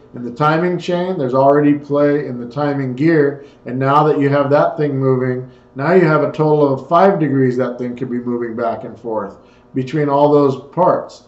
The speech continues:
So it's, it's one of the re-, very reasons that we use crank triggers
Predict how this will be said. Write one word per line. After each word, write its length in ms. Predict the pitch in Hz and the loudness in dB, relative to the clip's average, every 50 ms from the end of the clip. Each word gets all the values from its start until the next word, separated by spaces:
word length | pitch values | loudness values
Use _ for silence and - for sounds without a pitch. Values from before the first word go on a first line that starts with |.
| _ _ _ _ _ _ | _ _ _ _ _ _
So 640 | - - 143 139 135 135 127 123 120 117 - - - - _ | -6 -4 0 4 4 4 4 4 0 -4 -8 -12 -20 -16 _
it's, 380 | 123 127 123 - - - - _ - | -10 -10 -10 -10 -16 -20 -20 _ -8
it's 180 | 139 127 - | -8 -8 -6
one 220 | 139 147 170 185 196 | -4 -2 0 2 2
of 80 | 190 | 4
the 100 | 175 156 | 4 2
re-, 240 | 147 147 - - 127 | 2 2 0 0 0
very 300 | 131 156 160 160 160 156 | 2 4 4 4 4 4
reasons 560 | 147 147 151 160 160 156 165 160 156 147 139 | 2 2 2 2 2 0 -2 -2 -2 -2 0
that 180 | 135 135 131 127 | 0 0 0 0
we 140 | 131 135 139 | 0 2 4
use 260 | 143 147 147 147 147 | 4 4 2 2 -2
crank 440 | 147 - - 156 160 165 160 160 - | -4 -4 -2 -2 -2 -2 -4 -8 -4
triggers 640 | - 147 147 143 147 147 143 143 139 139 135 - | 0 0 0 2 2 2 0 0 -2 -4 -8 -14